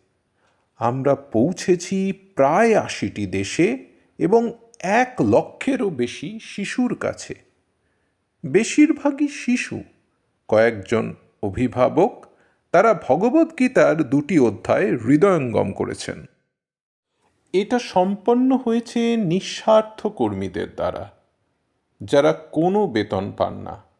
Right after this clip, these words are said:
তারা সবাই শুধু সম্মানসূচক কর্মী। তারা কৃষ্ণ ভক্ত ও কার্যকর্তা মাত্রেই। আর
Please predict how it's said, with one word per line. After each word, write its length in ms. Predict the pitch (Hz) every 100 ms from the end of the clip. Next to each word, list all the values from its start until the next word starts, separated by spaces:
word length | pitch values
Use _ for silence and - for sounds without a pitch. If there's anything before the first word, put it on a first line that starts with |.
| _ _ _ _ _
তারা 300 | 165 160 165
সবাই 680 | 160 - 165 156 165 175 190
শুধু 300 | - 156 165
সম্মানসূচক 960 | - 127 123 123 113 - - 104 104 104 -
কর্মী। 400 | 95 90 92 104 _ _ _ _ _ _ _ _ _ _ -
তারা 220 | 117 110
কৃষ্ণ 540 | 110 - 117 - - 107
ভক্ত 440 | - 92 - - - _ _ _ _ _ _ _ _ _
ও 100 | 127 160
কার্যকর্তা 1300 | - 92 92 92 87 113 - 101 - - 90 98 - 98
মাত্রেই। 640 | 90 - - - - - - _ _ _ _ _ _ _ _ _ _ _ _ _ _ -
আর 160 | 139